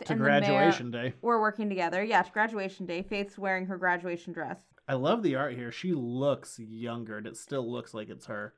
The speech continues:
Speaker 2: Yeah. And how, no matter all of the terrible things that she did on his behalf, that she still felt loved. And that was the overwhelming feeling that she got from being with the mayor. That it wasn't anything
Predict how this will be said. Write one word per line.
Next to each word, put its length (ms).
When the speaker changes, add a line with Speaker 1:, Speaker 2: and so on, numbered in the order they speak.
Speaker 2:
Yeah. 540
And 180
how, 580
no 160
matter 500
all 240
of 140
the 80
terrible 580
things 380
that 120
she 160
did 480
on 200
his 200
behalf, 460
that 240
she 160
still 260
felt 280
loved. 420
And 140
that 160
was 140
the 200
overwhelming 840
feeling 420
that 140
she 140
got 340
from 140
being 240
with 140
the 60
mayor. 420
That 100
it 100
wasn't 360
anything 640